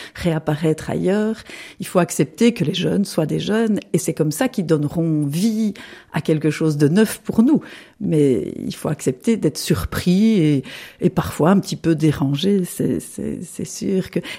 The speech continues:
et les thèmes, euh, autour de la foi vécue sont souvent des thèmes qui les touchent parce que, justement, elles relient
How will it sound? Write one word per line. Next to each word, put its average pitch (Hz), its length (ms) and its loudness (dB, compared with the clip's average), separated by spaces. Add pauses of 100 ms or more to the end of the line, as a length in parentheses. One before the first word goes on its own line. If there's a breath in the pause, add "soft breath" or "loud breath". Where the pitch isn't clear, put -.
et 220 80 4
les 214 100 4
thèmes, 254 460 2
euh, 156 680 0 (600)
autour 214 260 0
de 208 80 4
la 165 140 2
foi 202 200 2
vécue 220 720 0 (400 loud breath)
sont - 160 -4
souvent 233 300 0
des 202 140 2
thèmes 220 280 2
qui 196 140 0
les 160 100 2
touchent 240 340 -4
parce 170 200 -6
que, 226 240 2
justement, 196 760 -2
elles 175 240 0
relient 208 640 0